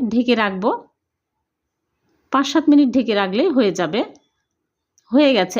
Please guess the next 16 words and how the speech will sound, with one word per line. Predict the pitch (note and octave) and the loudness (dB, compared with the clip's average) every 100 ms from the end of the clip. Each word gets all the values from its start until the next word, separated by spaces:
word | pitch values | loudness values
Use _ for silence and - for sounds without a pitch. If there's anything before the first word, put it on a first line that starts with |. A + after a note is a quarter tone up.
| - | -4
এখন | A3+ D4 | 0 2
আমি | C#4 C#4 | 4 2
চুলা | B3+ B3 B3 | 0 -2 0
থেকে | C4 B3 | 0 2
নামিয়ে | G#3 G3+ C4+ C4+ | 2 0 -2 -2
প্লেটে | G#3+ G#3 A#3+ F#3+ | -4 -2 -2 0
ঢেলে | G#3 A3+ A#4 - _ _ _ _ _ _ _ _ _ | 0 0 -2 -6 _ _ _ _ _ _ _ _ _
কেটে | A#3+ A3 B3+ B4 - _ _ | -2 2 0 0 -4 _ _
আপনাদেরকে | G#3+ G3+ F#3 F#3 F4+ C#4 | -8 -4 -4 -2 -2 -2
দেখাচ্ছি। | F#3 F3+ - - D#3 F#2 - G3+ | -2 -6 -10 -8 -6 -6 -6 0
হয়ে | C#4 D#4 | 2 4
গেল | C#4 G#3 C#4+ - _ _ _ _ | 2 0 -4 -8 _ _ _ _
সাবুদানা | - B3 B3+ C4 B3 A#3+ G#3 | -8 -2 0 2 2 0 0
দিয়ে | F3+ A4 - _ _ _ _ | -2 -4 -8 _ _ _ _
ভীষণ | G3 A#3 - C#4+ A#3+ | -6 -4 2 4 4
মজার | G3 F#3 G3+ | 2 0 0